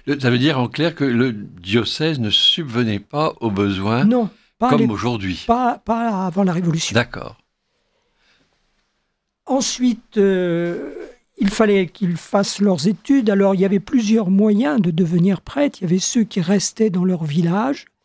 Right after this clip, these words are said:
Speaker 2: et qui se mettaient à l'école, euh, du curé, qui leur apprenait un peu de théologie, bien le catéchisme. Il fallait connaître, enfin, le Concile de Trente précise ce qu'il faut pour, euh,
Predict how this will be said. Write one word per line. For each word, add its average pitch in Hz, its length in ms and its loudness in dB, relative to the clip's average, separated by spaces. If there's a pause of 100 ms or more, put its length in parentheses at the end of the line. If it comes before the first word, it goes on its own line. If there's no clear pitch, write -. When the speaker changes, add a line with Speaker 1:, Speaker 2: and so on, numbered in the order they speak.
(600)
Speaker 2:
et 196 120 2
qui 208 340 -2
se - 200 -2
mettaient 185 320 2
à 196 80 2
l'école, 190 640 2
euh, 160 280 0
du 143 160 -4
curé, 165 420 -2 (560)
qui - 100 -6
leur 160 140 2
apprenait 165 400 0
un 160 100 2
peu 170 160 -4
de 165 140 -2
théologie, 180 600 -2
bien 165 120 -4
le 185 80 -6
catéchisme. 175 840 -6 (800)
Il - 60 -20
fallait 151 180 -6
connaître, 165 480 -4
enfin, 156 220 -10
le 151 160 -4 (340)
Concile 165 300 -6
de 180 100 -2
Trente 175 260 -2 (380)
précise 185 520 -4
ce - 120 -12
qu'il 170 160 -14
faut 196 340 -6 (300)
pour, - 240 -14
euh, 151 40 -12